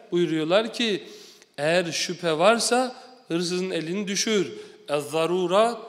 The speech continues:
tubihul mahzurat." Zaruretler haramları mubaha dönüşür.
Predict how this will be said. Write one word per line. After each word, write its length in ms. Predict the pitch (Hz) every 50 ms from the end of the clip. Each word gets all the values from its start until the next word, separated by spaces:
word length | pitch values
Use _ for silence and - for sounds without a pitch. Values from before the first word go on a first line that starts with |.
| - - - - -
tubihul 480 | - 170 165 175 165 147 139 165 190
mahzurat." 640 | 208 202 190 185 180 175 208 214 208 220 208 190 156 - - - - - - - - _ _ _ _ _ _ _ _ _ _ _ _ _ _
Zaruretler 880 | 143 139 139 160 160 160 165 175 170 160 170 165 165 - 185 208 226 233 214 - - - - - - -
haramları 680 | 135 147 165 180 185 180 175 170 170 202 247 254 226 - - - -
mubaha 480 | 165 175 180 196 196 190 190 196 196 185
dönüşür. 420 | 185 170 160 143 - - 139 117